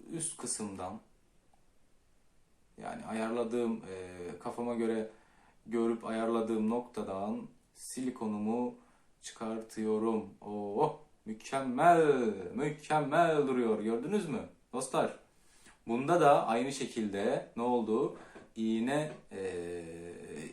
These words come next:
ağırlık oranı tamamen buraya çöktüğünden dolayı ters taraftan takıp, yani şu orak kuyruğu aşağı doğru, şu sivri kısım aşağı doğru gelip iğneyi bu üst kısımdan çıkarttığım için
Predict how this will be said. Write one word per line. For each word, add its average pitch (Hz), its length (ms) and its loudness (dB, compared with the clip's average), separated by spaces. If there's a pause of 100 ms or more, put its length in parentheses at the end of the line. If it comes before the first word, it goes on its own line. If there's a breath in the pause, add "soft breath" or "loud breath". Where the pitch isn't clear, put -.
(100)
ağırlık 120 640 2 (220)
oranı 120 320 0 (160)
tamamen 135 520 4
buraya 123 240 0
çöktüğünden 127 680 -2
dolayı 143 520 2 (520 loud breath)
ters - 280 0
taraftan 120 480 0
takıp, 113 340 -4
yani 110 260 2
şu 120 140 -4
orak - 260 0
kuyruğu 113 360 2
aşağı 135 400 4
doğru, 98 460 2 (180)
şu - 140 -18
sivri 117 340 -2
kısım 101 300 -8
aşağı 135 360 0
doğru 113 200 0
gelip 104 360 -4 (100)
iğneyi 123 400 0
bu 135 100 -2
üst 131 140 -6
kısımdan 107 380 -6
çıkarttığım 143 540 -2
için - 260 -4